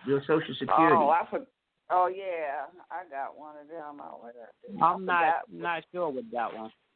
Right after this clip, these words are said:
Speaker 3: I'm not sure.
Speaker 1: I thought it was a K.
Speaker 2: No,
Speaker 3: No,
Speaker 2: the
Speaker 3: it's
Speaker 2: K
Speaker 3: not.
Speaker 2: is I, uh, uh, I get a K because I use Square, and, and they, and Square,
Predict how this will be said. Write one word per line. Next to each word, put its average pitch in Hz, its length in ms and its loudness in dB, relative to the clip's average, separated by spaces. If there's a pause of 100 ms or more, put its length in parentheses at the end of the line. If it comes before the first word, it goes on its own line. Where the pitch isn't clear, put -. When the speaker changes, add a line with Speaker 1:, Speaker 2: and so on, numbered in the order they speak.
Speaker 3:
I'm 135 120 -8
not 131 240 2
sure. 123 140 -2
Speaker 1:
I 208 160 2
thought - 220 0
it 359 80 -2
was 165 160 -4
a - 240 -6
K. 233 300 -2 (1700)
Speaker 2:
No, 185 440 4
Speaker 3:
No, 120 160 6
Speaker 2:
the 123 80 6
Speaker 3:
it's - 80 -6
Speaker 2:
K 254 60 0
Speaker 3:
not. 240 360 4
Speaker 2:
is 127 240 -6
I, - 720 -4
uh, 175 40 4
uh, 170 100 2
I 175 380 -4
get 208 160 -16
a - 180 -20
K 226 320 -12
because 185 420 -16
I 196 180 -10
use 185 440 -16 (200)
Square, 180 480 -10 (440)
and, 151 300 -14 (280)
and 151 240 -10
they, 185 220 -6 (260)
and 147 120 -8 (180)
Square, 196 540 2